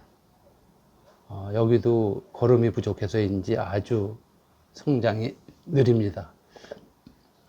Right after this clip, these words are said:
그리고 이 부추는 싹 밑을 전체를 잘랐었는데, 이게 싹 자른 지 지금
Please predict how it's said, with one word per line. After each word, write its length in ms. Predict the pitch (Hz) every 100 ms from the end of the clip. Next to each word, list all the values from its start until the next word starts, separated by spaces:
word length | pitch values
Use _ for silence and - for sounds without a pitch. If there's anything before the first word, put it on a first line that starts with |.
| -
그리고 200 | - 120
이 140 | 127 135
부추는 680 | - 120 - 139 147 156 - - - - - - _ _
싹 460 | - 160 160 -
밑을 480 | 120 120 - 135 131
전체를 680 | - 117 131 - 135 127 110
잘랐었는데, 1000 | - 110 110 - 110 101 95 98 135 98 - - - - _ _ _ - - - - _ _ _ _ - _ _ _ _ _ - - - _ _ _ _ _ _ _ _ _
이게 680 | 131 113 120 117 180 147 -
싹 440 | 117 160 - - -
자른 400 | - 120 123 120
지 140 | 131
지금 580 | 113 104 123 113 98